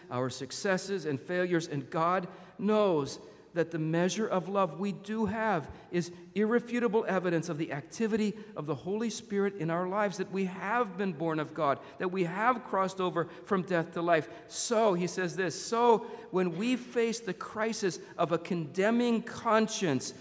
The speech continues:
our hearts are set at rest in the assurance that we can trust ourselves to the mercy of God." God knows everything, including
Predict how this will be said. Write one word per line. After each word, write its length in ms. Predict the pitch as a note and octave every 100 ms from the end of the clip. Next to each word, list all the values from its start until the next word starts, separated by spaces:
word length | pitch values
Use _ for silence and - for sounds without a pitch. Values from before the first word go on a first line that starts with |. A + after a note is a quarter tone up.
| - -
our 160 | E3+
hearts 600 | D3 - G3+ A3+ G#3+ - -
are 160 | C#3
set 460 | C3 - - G3+ G3 -
at 100 | C#3+ -
rest 420 | E3 F#3 D#3+ - - - - _
in 140 | D#3 C#3+
the 160 | D3+
assurance 1000 | C3+ - - A3+ A#3+ A3+ F3+ C3 - - - - _ _ _ _ _ _ _ _ -
that 140 | C#3
we 100 | D3+
can 180 | C3+ D3+
trust 500 | C#3 - F#3 F3+ -
ourselves 560 | F#3 F3+ - E3 D3+ C#3+ - - _ _ _
to 120 | -
the 120 | C#3
mercy 720 | C#3 C3+ D3 D3 - D#3 D3+ C#3+ - _ _ _ _ _
of 140 | B2+ - -
God." 480 | G3 G3+ - - - - _ _ _ _ _ _ _ _ _ _ _ _ _ _ _
God 240 | - C#3+ D3
knows 260 | D#3+ E3
everything, 560 | E3 A2 A3 G3+ - - - _ _ _ _ _ _ _ _ _ _ _ _ _ _
including 1080 | C#3 C3 - A3+ B3+ B3 C3+ G#2 C#3 A3